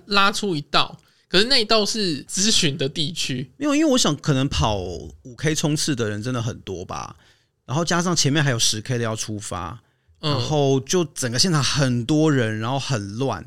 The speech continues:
Speaker 1: 因为刚刚好又 delay 又下雨。
Speaker 2: 又下大雨啦，
Speaker 1: 嗯。
Speaker 2: 所以真的整个现场有点不知道在干嘛，然后就排排排排到最后就是突然，诶，这边又拉出一道，诶，那边又拉出一道，然后排了之后其实大家好像也不知道自己在做什么。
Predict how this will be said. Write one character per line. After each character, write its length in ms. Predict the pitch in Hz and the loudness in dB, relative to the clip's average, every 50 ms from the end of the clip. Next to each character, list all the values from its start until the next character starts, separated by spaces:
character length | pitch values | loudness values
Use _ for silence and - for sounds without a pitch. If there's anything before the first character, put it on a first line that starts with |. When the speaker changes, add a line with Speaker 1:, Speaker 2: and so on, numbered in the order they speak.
| - _ | -14 _
Speaker 1:
因 120 | - 226 302 | -4 -2 0
为 240 | 349 349 320 269 240 - | 2 2 0 0 -4 -4
刚 220 | - 240 247 247 | -4 -4 -2 0
刚 100 | 226 233 | 0 0
好 180 | 240 226 156 135 | 0 0 0 -2
又 100 | 151 151 151 - | -2 -4 -4 -8
delay 380 | - 131 110 98 127 135 135 131 | -10 -10 -6 -2 0 2 2 2
又 100 | 135 131 | 2 0
下 260 | - - 139 120 113 - | 2 2 2 2 0 -2
雨。 80 | - 117 | -2 0
Speaker 2:
又 100 | 160 156 | 2 4
下 220 | - - 151 135 | 4 4 4 2
大 320 | - - 131 120 107 107 | 2 2 2 2 2 0
雨 200 | 101 87 73 69 | -2 -4 -4 -4
啦， 280 | 92 - - - - - | -4 -4 -6 -8 -10 -14
Speaker 1:
嗯。 80 | - - - - - | -18 -20 -20 -16 -12
Speaker 2:
所 160 | - - 202 | -6 0 2
以 80 | 214 196 | 2 2
真 200 | 156 196 208 214 | 4 4 2 2
的 40 | 196 | 2
整 160 | 160 - 127 | 0 0 0
个 80 | 120 120 | 0 2
现 140 | - 175 | 2 2
场 80 | 151 147 | 4 4
有 100 | 131 127 | 2 2
点 120 | 117 113 | 0 -2
不 100 | 104 131 | -4 -4
知 60 | 127 139 | -4 -2
道 80 | 135 | -2
在 100 | 123 131 | -2 -2
干 220 | 123 - 131 113 107 | -2 -2 -4 -4 -4
嘛， 280 | 101 85 82 87 90 | -4 -6 -6 -6 -6
然 120 | 98 107 110 | -6 -6 -4
后 280 | 127 143 143 139 139 | -2 0 2 2 2
就 140 | 135 151 147 | 2 0 0
排 140 | - - 120 | 0 -2 -2
排 120 | 117 117 | -2 -2
排 140 | 117 123 113 | -2 -2 0
排 140 | 110 110 110 | 0 0 0
到 100 | 127 131 | -2 -2
最 160 | 131 - 135 | 0 0 0
后 100 | 131 135 | 0 0
就 120 | 127 135 | 0 -2
是 80 | 120 131 | -2 -4
突 160 | 123 - 143 | -4 -2 -2
然， 160 | 147 127 131 127 - - | 0 0 -2 -4 -4 -4
诶， 100 | - 202 | -4 -2
这 120 | 196 - 202 | -2 0 0
边 120 | 180 190 | 2 2
又 80 | 185 170 | 2 2
拉 120 | 160 156 | 2 0
出 160 | 151 - 160 | 0 0 0
一 40 | 143 | -2
道， 80 | 147 - | -2 -2
诶， 80 | - 190 | 0 0
那 100 | 196 202 | 0 0
边 120 | 180 185 180 | 0 0 0
又 60 | 170 | 0
拉 100 | 160 156 | 0 0
出 160 | 151 - 151 | 0 0 -2
一 60 | 131 | -4
道， 180 | 127 - 131 110 - - - - - - - | -2 -4 -4 -6 -6 -10 -16 -16 -16 -10 -6
然 120 | 185 214 | -6 -6
后 20 | - | -2
排 180 | - - 156 | 0 2 2
了 100 | 160 165 | 2 2
之 120 | 160 - 196 | 2 0 0
后 80 | 208 | 0
其 100 | 185 - | 0 0
实 100 | 131 131 | 0 0
大 160 | - 151 139 | 0 0 0
家 100 | 139 143 | 2 0
好 80 | 131 120 | 0 0
像 120 | 107 123 | 0 -2
也 40 | 117 | -2
不 100 | 101 - | -4 -4
知 60 | 113 | -6
道 80 | 113 107 | -6 -6
自 80 | 107 113 | -6 -8
己 60 | - | -8
在 100 | - 90 | -8 -8
做 180 | 87 - 87 | -8 -8 -8
什 160 | 67 - - - | -6 -8 -8 -8
么。 160 | - - | -12 -18